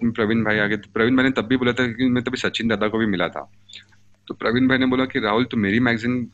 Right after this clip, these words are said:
कर रहा है, उसके अच्छा सचिन दादा की कर।" तो मैं बोला, "नहीं प्रवीण भाई, मुझे आपकी करनी है, सचिन दादा को भी करता हूँ।" Then सचिन दादा से भी बात हुई, तो सचिन दादा बात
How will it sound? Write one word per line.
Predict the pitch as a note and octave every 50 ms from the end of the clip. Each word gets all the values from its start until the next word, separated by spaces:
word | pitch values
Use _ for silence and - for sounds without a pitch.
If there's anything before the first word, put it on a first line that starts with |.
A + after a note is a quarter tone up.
| - -
कर | A2 G#2
रहा | G#2 A2+
है, | A#2+ A#2+
उसके | A#2 - - - A#2
अच्छा | G#2+ - - D3+
सचिन | - - B2 - - A#2 A2+
दादा | G2+ - F2
की | - - -
कर।" | - - - - - _ _ _ _ _ _ _ _ _ _ _ _ - - - _ _ -
तो | - G#2+
मैं | G#2 G#2 G#2+ A2
बोला, | A#2+ C3 C3+
"नहीं | C3+ B2+ B2+ C3
प्रवीण | B2+ A#2 G2+ G2+ G#2
भाई, | A2 B2
मुझे | C3 A#2+ G#2+ A2+
आपकी | G#2+ F2 - - - G#2+
करनी | - - F#2 F2 G#2+ C3
है, | D#3+
सचिन | - - G2+ - A2 A2+
दादा | A2 G#2+ G#2
को | G#2 G#2 A#2+
भी | B2+ C3
करता | B2+ - F2 D#2 - - D#2+
हूँ।" | D#2+ - - - - - - - - - - - - -
Then | - A#2+ - A#2
सचिन | G2 - B2
दादा | B2 A#2 A#2 A2+
से | - B2
भी | B2
बात | A2+ G#2 G2 -
हुई, | G#2+ G#2
तो | G2+ A2
सचिन | G#2 - F#2+ - - A#2 A#2+
दादा | A#2+ A#2 A#2+
बात | A2+ G2+ F#2+ - -